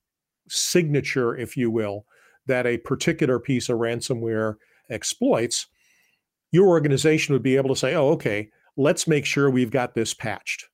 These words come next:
Let's make sure that we, you know, don't allow this particular kind of thing to happen," because that's what the current, you know, bad problem is using. Yes, it's reactive. Yes, it's not strategic.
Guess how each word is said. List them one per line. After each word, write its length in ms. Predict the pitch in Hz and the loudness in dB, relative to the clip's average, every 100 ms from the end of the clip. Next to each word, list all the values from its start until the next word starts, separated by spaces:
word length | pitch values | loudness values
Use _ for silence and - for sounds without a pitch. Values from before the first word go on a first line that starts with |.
| _ - | _ -4
Let's 200 | 143 - | -4 0
make 140 | 160 | -2
sure 280 | 143 147 139 | 0 0 2
that 160 | 123 120 | 2 0
we, 300 | 113 110 - _ _ _ | -2 -2 -6 _ _ _
you 120 | 143 | -8
know, 60 | 113 | -4
don't 300 | 107 147 151 | 0 2 4
allow 320 | 131 123 123 | 2 2 0
this 220 | 113 135 | 0 0
particular 580 | - 135 - 143 139 120 | 0 -2 -2 -2 -2 -4
kind 340 | - 135 131 117 | -4 -4 -2 -4
of 100 | 110 | -4
thing 200 | 120 107 | -4 -4
to 80 | |
happen," 400 | 101 175 175 120 | -2 -2 -2 -4
because 340 | 110 110 117 104 | -4 -4 -4 -2
that's 380 | 143 156 151 127 | -2 -2 -2 -2
what 260 | 120 110 _ _ _ - | 0 -2 _ _ _ -8
the 100 | - - | -8 -6
current, 420 | - 131 131 139 _ _ _ _ | -2 0 -2 -6 _ _ _ _
you 80 | 139 | -8
know, 260 | 113 107 104 _ _ | -6 -6 -8 _ _
bad 360 | 101 120 127 113 | -4 -2 -2 -4
problem 560 | - 131 127 120 98 151 | -4 -2 -2 -2 -6 -4
is 220 | 120 110 | -4 0
using. 320 | 127 104 98 _ _ _ _ _ _ _ - | -2 -2 -10 _ _ _ _ _ _ _ 2
Yes, 260 | 180 180 180 | 4 4 0
it's 160 | - | 0
reactive. 480 | 139 123 123 131 120 | 2 2 0 0 2
Yes, 320 | 131 143 143 | 2 2 0
it's 180 | 139 - | -4 -4
not 180 | 127 120 | -4 -4
strategic. 640 | - 120 123 113 110 107 | -6 -6 -4 -4 -4 -6